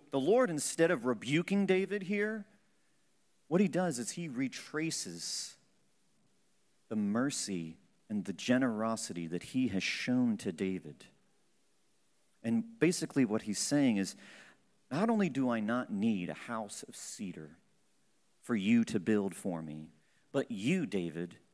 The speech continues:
have needed me your entire life. It was I who chose you from among the sheep to be prince over my people.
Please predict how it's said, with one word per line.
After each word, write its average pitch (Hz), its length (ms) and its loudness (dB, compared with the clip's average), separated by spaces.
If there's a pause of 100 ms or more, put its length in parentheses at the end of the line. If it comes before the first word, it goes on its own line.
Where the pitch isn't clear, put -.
(380)
have 127 180 -2
needed 135 580 2
me 95 580 2 (320)
your 110 260 0
entire 110 500 -2
life. 87 640 -6 (1040)
It 170 140 4
was 151 260 6
I 143 360 2
who 123 160 4
chose 135 460 4
you 127 380 6
from 117 220 0
among 123 360 2
the 110 60 -2
sheep 120 460 -4
to 110 100 -10
be 107 140 -4
prince - 480 -2
over 95 180 0
my 90 200 -2
people. 87 500 -8